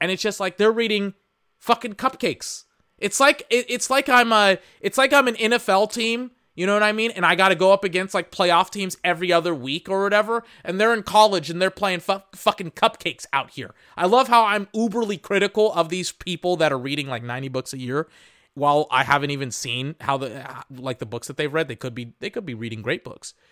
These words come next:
great difficult books. I don't know. I just, I'm very annoyed, very annoyed with myself.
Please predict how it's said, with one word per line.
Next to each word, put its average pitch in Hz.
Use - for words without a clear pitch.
great 127
difficult 139
books. -
I -
don't 143
know. -
I 127
just, -
I'm 165
very 175
annoyed, 120
very 123
annoyed 113
with 69
myself. -